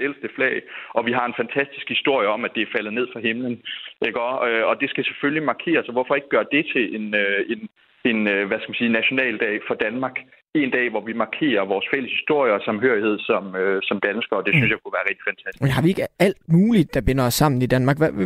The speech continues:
Speaker 2: hvad forskel skulle en enkelt dag, hvor vi, øh, ja, fejrer os selv, gøre?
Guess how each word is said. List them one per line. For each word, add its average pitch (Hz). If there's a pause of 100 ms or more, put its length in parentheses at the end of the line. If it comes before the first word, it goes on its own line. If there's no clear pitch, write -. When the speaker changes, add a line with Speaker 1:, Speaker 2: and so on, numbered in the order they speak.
Speaker 2:
hvad 185
forskel 185
skulle -
en 156
enkelt 139 (180)
dag, 156
hvor 135
vi, 135 (180)
øh, 127
ja, 143 (200)
fejrer 147
os 120
selv, 160 (140)
gøre? 143